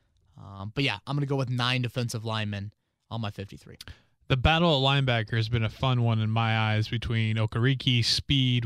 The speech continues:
Speaker 2: Walker. Of course, you got the Maniac in the middle. What are you thinking there?
Speaker 1: Yeah, I think it's been, like you said, Joey, a fun starting battle to watch.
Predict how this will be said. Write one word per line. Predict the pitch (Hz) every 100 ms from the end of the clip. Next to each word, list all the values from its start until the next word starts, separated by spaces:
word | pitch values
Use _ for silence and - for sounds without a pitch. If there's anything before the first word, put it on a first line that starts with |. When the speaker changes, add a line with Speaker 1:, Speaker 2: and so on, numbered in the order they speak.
| 113
Speaker 2:
Walker. | 120 127 117 - 120 117
Of | 120 -
course, | 117 110
you | 120
got | 117
the | 113
Maniac | 127 131 127 127 123 -
in |
the | 123
middle. | 120 120 117 113 _ _ _ _
What | -
are |
you | 120
thinking | - 117 117
there? | 113 104 -
Speaker 1:
Yeah, | 160 170
I | 139 143
think | - 202
it's | 190 -
been, | 165 151
like | 135 165
you | 143
said, | - 156
Joey, | 123 127 123 110
a | - 120
fun | - - 170 165 170 165 - _ _ _ _
starting | - - - 165 196 233
battle | 185 196 214
to | 202
watch. | 185 185 214 - -